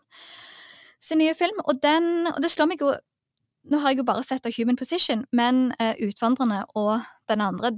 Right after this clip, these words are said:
det virker jo også som to totalt veldig forskjellige filmer.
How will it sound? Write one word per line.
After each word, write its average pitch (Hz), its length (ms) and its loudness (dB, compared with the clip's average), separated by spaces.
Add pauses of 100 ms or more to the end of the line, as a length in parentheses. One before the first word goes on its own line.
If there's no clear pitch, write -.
(460)
det 240 80 -4
virker 254 220 -2
jo 330 80 4
også 262 160 -4
som 254 60 0
to 233 180 -4 (460)
totalt 233 460 -4
veldig 208 200 -6
forskjellige 220 320 -2
filmer. 240 320 0